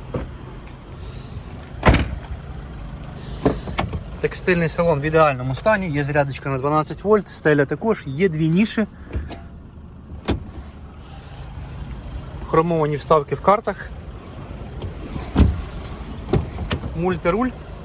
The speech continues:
склопідіймачі перед зад, електрорегулювання зеркал та підігріви зеркал.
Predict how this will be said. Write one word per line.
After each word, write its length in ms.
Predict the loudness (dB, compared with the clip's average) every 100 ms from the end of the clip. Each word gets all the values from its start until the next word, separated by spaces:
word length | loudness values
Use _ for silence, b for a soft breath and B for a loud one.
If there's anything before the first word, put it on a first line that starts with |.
| -12 -6
склопідіймачі 760 | 0 2 4 6 6 4 0
перед 280 | 2 4 6
зад, 240 | 6 4 2 0
електрорегулювання 760 | 0 2 2 4 6 6 6
зеркал 320 | 2 2 2 2
та 80 |
підігріви 460 | -2 -2 0 2 2
зеркал. 340 | 0 2 2